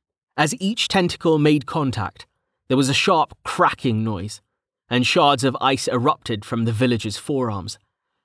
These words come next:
creating jagged, icy blades, stained black with frozen blood. The beast's breath seethed out as a frigid mist, wrapping around the villagers and hardening into icy plates.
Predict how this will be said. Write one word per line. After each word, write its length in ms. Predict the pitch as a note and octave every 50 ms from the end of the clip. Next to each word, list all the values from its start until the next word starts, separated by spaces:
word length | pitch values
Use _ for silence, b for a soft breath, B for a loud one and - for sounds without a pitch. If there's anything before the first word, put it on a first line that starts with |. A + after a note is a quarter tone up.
| _ _ _
creating 560 | - - B2 A#2 A#2+ B2+ B2+ - C3 A#2+ A#2+
jagged, 480 | A2+ - D#3 C3+ C3 A2 A#2+ A#2+ A2 A#2+ -
icy 340 | A#2+ B2+ B2 - - B2 A#2
blades, 540 | G#2+ A2 B2 C3 B2+ A#2 G#2 G#2 - - - _ _ _ _
stained 580 | - - - - - B2 B2 A#2+ A2+ A2 G#2 G#2
black 380 | C3+ C3+ B2 G2 - - -
with 120 | - G#2 -
frozen 480 | - - C3 A#2 A2 G#2 - G2+ G#2
blood. 320 | G2+ A#2+ B2 A#2+ G#2+ G#2 - _ _ _ _ _ _ _ _ _ _ _ _ _ _ _ _ -
The 80 | A#2
beast's 400 | G#2 B2 A#2+ A2 - - - -
breath 540 | C3+ - C3 C3+ C3 A2+ G#2 - - - A2
seethed 560 | - - - - D3 C#3 C3 B2 A2 - - D3+
out 320 | C3+ B2+ A2+ G2+ - -
as 100 | A2+ G2+
a 40 | A2
frigid 440 | - - C#3 A#2 G#2 A2 G2+ F#2 G#2+
mist, 420 | A#2+ C3 A#2 G2+ - - - - _ _ _ _ _ _ _ _ _ -
wrapping 380 | B2 C#3+ C#3+ - - D#3+ D3+
around 320 | D3+ C#3+ C3+ C3+ C#3+ C#3 C3
the 80 | B2+
villagers 480 | A#2 B2+ C#3 C3+ C3+ A#2 B2+ B2+ A#2+ A#2
and 140 | A#2 A2 G#2+
hardening 520 | - - C#3+ C#3 B2+ A2 A2+ G#2 G#2 G#2
into 220 | G#2 G#2 G#2+ - -
icy 300 | A#2 A#2 G#2 - - G#2+
plates. 480 | - - C3+ A#2 G2 - - - -